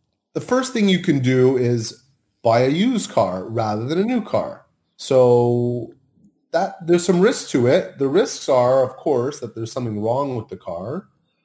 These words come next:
but there's ways to mitigate those risks by checking, bringing it to a mechanic,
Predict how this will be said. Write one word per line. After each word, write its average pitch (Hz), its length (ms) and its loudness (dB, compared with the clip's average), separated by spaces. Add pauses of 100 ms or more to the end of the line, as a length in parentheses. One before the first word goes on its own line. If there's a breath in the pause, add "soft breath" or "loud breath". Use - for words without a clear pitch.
(160)
but 131 180 2
there's 131 160 2
ways 165 320 4
to 180 60 4
mitigate 131 440 4
those 107 220 2
risks 104 400 -2
by 117 140 0
checking, 120 640 -2
bringing 120 220 -2
it 123 100 -2
to 113 80 0
a 101 60 0
mechanic, 160 640 0